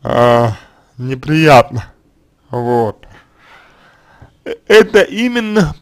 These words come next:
психич-, э, психическое заболевание вашего мужа. И, соответственно, соответственно, так просто оно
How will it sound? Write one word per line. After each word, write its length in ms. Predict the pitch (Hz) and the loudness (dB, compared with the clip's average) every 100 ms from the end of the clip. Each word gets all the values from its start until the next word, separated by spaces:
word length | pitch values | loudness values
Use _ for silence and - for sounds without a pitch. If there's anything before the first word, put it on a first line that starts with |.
| _ | _
психич-, 640 | - 208 - 214 190 - - | -12 -10 -6 -6 -6 -8 0
э, 320 | 165 175 175 | 6 6 6
психическое 1000 | 170 - 202 196 220 156 143 - 147 139 | 2 -2 0 2 2 2 -4 0 4 4
заболевание 760 | 147 147 147 147 196 233 160 120 | 2 0 0 2 0 0 -2 -2
вашего 480 | 135 151 - 165 | -2 -4 -6 -8
мужа. 480 | 165 170 160 127 127 _ - _ _ _ _ _ _ _ _ _ _ _ _ - | -6 -6 -6 -10 -14 _ -20 _ _ _ _ _ _ _ _ _ _ _ _ -8
И, 640 | - 143 147 143 139 131 - | 0 4 4 4 2 -2 0
соответственно, 580 | 139 139 139 127 135 123 - | 2 2 0 -2 -4 -10 -4
соответственно, 680 | 135 135 135 131 139 131 107 _ | -4 -2 -6 -6 -10 -10 -10 _
так 380 | - 202 202 - | 4 4 4 -2
просто 500 | 170 156 127 - 120 - _ _ _ _ _ _ _ _ | 0 2 2 -4 -14 -14 _ _ _ _ _ _ _ _
оно 760 | - - 113 139 143 131 110 - | -18 -6 0 2 2 2 0 -8